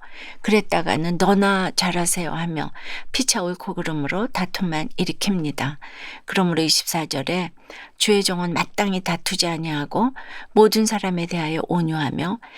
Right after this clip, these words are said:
가르치기를 잘하며 참으라고 합니다." 그리고 이십오 절에 보니 거역하는 자까지도 온유함으로 훈계하라고 합니다.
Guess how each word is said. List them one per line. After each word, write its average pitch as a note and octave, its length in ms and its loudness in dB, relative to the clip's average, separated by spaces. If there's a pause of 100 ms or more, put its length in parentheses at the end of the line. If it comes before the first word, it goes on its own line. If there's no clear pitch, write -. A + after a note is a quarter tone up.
(160)
가르치기를 F#3 680 -2
잘하며 D#3 560 -4
참으라고 A#3+ 540 0
합니다." F3+ 580 -4 (460)
그리고 G3 260 2
이십오 F#3 380 2
절에 D3+ 260 -4
보니 E3+ 480 -4 (360)
거역하는 G#3 540 4
자까지도 - 600 -2
온유함으로 E3 640 2
훈계하라고 E3+ 640 0
합니다. E3 580 -2